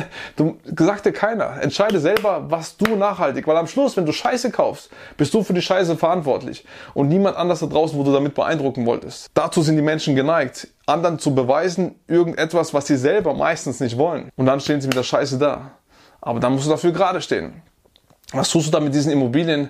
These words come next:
wenn du sie nicht vermieten kannst, wenn du sie schlecht vermieten kannst, wenn du schlechte Mieter dadurch reinbekommst, weil du den Rest haben musst? Wer steht dann dafür da? Du.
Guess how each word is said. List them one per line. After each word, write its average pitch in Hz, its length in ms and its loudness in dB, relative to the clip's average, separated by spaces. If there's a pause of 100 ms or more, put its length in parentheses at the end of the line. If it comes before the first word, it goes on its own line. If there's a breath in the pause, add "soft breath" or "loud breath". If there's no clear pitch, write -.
(380 loud breath)
wenn 123 160 0
du 127 300 2
sie 131 140 2
nicht 147 160 0
vermieten 170 400 0
kannst, - 560 -8 (120)
wenn 131 100 -4
du 120 80 0
sie 120 100 0
schlecht 165 300 0
vermieten 131 400 0
kannst, - 380 -8
wenn 131 100 0
du 127 80 -2
schlechte 156 340 0
Mieter 185 240 2
dadurch 135 320 0
reinbekommst, 127 580 -2
weil 131 120 2
du 127 80 0
den 123 100 2
Rest 143 300 -2
haben 123 320 -2
musst? - 360 -16
Wer 190 200 2
steht 226 200 0
dann 226 100 2
dafür 220 240 0
da? 170 260 0
Du. 131 320 2